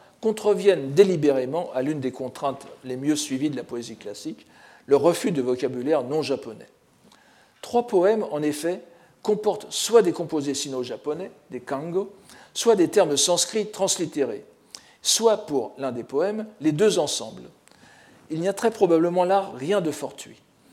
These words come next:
N'oublions pas que ce vocabulaire religieux spécialisé se trouve de façon assez fréquente dans les poèmes à thème bouddhique, dans les Shakyoka. Et cette série sur Butsuji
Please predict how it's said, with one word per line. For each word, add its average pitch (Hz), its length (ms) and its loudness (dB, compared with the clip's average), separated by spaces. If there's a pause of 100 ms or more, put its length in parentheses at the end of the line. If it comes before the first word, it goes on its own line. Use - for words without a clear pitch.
(340)
N'oublions 208 300 2
pas 240 160 -2
que 180 100 -6
ce - 140 -2
vocabulaire 165 580 2
religieux 147 420 0
spécialisé 131 760 -4 (320)
se - 100 -6
trouve 214 240 -4
de 175 80 4
façon 202 480 -2
assez 214 260 -4
fréquente 202 460 -4
dans 147 100 0
les 143 120 -4
poèmes 160 340 -2
à 131 80 -2
thème 135 240 -6
bouddhique, 127 480 -8 (200)
dans - 80 -12
les 123 80 -8
Shakyoka. 127 720 -8 (600)
Et 151 60 -4
cette 196 160 4
série 233 320 0
sur 175 180 0
Butsuji 160 640 -4